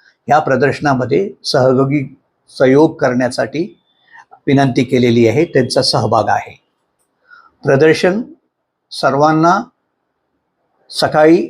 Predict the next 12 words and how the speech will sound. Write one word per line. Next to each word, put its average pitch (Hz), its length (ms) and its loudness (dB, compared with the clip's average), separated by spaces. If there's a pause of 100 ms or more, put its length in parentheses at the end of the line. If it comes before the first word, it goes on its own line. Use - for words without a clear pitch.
(160)
अकरा 151 300 -2
ते 156 160 -2
संध्याकाळी 139 640 -2
ह्या 143 140 0
वेळेवर 135 480 0 (2000)
येरवाडा 160 460 4
येथील 160 480 2
क्रिएटिव्ह 151 440 0
सिटी 147 300 -4
इथे 156 200 0
पाहाव्या - 680 -4
मिळेल. 123 280 -2